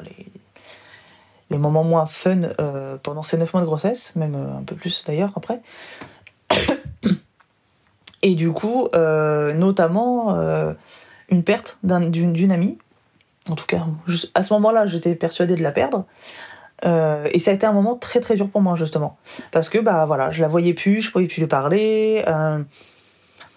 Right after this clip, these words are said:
voilà, le, le, le courant, enfin, le, le lien était, euh, à ce moment-là brisé, en tout cas. Et depuis, les choses, euh, grâce à Dieu, se sont améliorées.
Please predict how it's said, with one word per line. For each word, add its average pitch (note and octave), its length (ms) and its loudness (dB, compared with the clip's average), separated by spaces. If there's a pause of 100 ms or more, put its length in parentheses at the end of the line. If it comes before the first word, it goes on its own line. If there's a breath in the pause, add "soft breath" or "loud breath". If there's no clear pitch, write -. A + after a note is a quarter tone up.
voilà, D#3 220 4
le, D3+ 160 2
le, D3+ 180 2
le D#3+ 160 2
courant, F#3+ 440 2
enfin, F#3+ 200 2
le, D#3+ 140 2
le D#3+ 160 2
lien G3+ 320 2
était, A#3 400 2
euh, D3 880 0 (100)
à F3+ 80 2
ce F#3+ 120 -2
moment-là G3 300 4
brisé, F#3 380 0 (120)
en D#3+ 60 -6
tout D3 100 -8
cas. C3+ 160 -4 (880 loud breath)
Et F3 240 2 (300)
depuis, F#3 500 0
les F#3 160 4
choses, D#3+ 260 -2
euh, C#3+ 160 -8
grâce D3+ 280 -6
à E3 60 2
Dieu, F#3+ 180 2
se G3 120 -6
sont E3+ 260 0
améliorées. F3 560 2